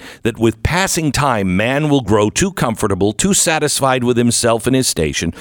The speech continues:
and he'll forget. He'll grow unthankful, ungrateful. He'll take things for granted, and then he has to be reminded and the covenant renewed.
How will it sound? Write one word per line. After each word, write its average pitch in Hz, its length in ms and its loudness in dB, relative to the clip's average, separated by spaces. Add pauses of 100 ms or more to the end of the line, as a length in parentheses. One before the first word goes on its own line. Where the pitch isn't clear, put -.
(200)
and 123 140 0
he'll 139 160 2
forget. 147 520 -2
He'll 131 180 0
grow 139 420 0
unthankful, 131 1080 -2
ungrateful. 123 920 -2 (320)
He'll 139 160 -2
take 170 320 -2
things 131 280 0
for 113 160 -2
granted, 110 720 -2 (500)
and 92 200 0
then 98 120 0
he 104 100 0
has 98 240 -2
to 104 80 -2
be 113 120 2
reminded 131 580 0
and 80 140 0
the 78 60 -4
covenant 85 420 -2
renewed. 117 580 -2